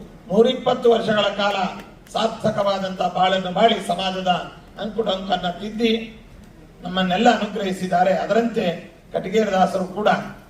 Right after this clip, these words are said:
ದಾಸ ಸಾಹಿತ್ಯದ ಪ್ರಚಾರ ನಿರಂತರವಾಗಿ ಮಾಡ್ತಾ,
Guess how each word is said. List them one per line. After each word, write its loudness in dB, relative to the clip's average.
ದಾಸ 2
ಸಾಹಿತ್ಯದ 0
ಪ್ರಚಾರ 2
ನಿರಂತರವಾಗಿ 4
ಮಾಡ್ತಾ, 2